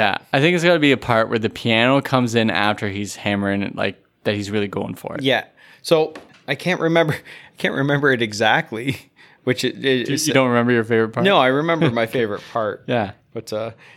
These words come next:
Speaker 2: no, that's, that, that's good 'cause, um, yeah, the, there's definitely the piano,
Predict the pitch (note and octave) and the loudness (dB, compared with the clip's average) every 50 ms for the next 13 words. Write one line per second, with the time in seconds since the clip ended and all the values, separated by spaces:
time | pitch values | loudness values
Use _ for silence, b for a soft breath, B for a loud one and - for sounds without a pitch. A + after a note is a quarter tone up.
0 | B B D#3+ E3 E3 E3+ F3 F3+ F3 - - G#3 G#3 G#3+ - E3+ F#3+ A3 A3+ - | B B 2 4 4 4 4 2 0 -2 0 2 2 2 0 2 2 2 2 2
1 | - - B3 A3+ F#3 D#3 - G3 F#3 D#3+ D3+ D#3 - - D#3 D#3 D3+ D3 C#3+ C#3+ | 0 2 2 2 2 2 0 0 0 0 -2 -8 -4 0 2 2 2 2 0 -2
2 | C#3 - F#3+ F#3 D#3+ C3+ D3+ D#3 D3+ D3 D#3 D3+ E3+ E3 E3 E3 G3+ G3 F#3+ G3+ | -2 0 2 2 4 4 4 2 2 0 0 0 0 2 2 2 0 0 0 -2
3 | G3+ G3 F#3 E3 D#3 D#3 - D#3 D3+ D#3 E3 D#3+ D3 C3 B2 A#2+ - | -2 -2 -2 -2 -2 -4 -2 -2 0 0 2 2 2 0 0 -2 -8